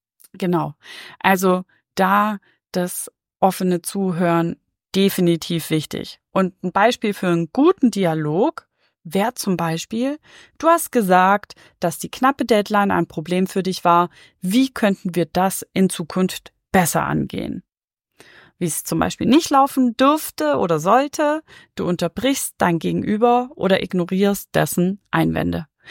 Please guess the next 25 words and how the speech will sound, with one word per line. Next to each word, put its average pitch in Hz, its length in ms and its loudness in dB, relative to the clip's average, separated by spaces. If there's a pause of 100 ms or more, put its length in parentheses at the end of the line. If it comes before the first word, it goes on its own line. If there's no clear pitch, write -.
(200)
Zum, 190 340 -4 (180)
also 185 320 -2 (240)
da, 202 340 2 (200)
es - 260 0
spielt 156 300 -6
keine 147 320 -4
Rolle, 277 560 2 (220)
ich - 180 -8
möchte, 175 300 -4
dass 180 220 -4
du 170 100 -8
das - 160 -6
einfach - 500 -2
anders 175 380 2
machst. - 460 -8 (440)
Und 185 200 0
solche 254 640 0
Aussagen 190 760 0
blockieren 233 600 0
den 214 200 -2
Austausch 175 720 -2 (320)
und 247 260 2
führen 320 420 0
oft - 300 -2
dazu, 220 520 -4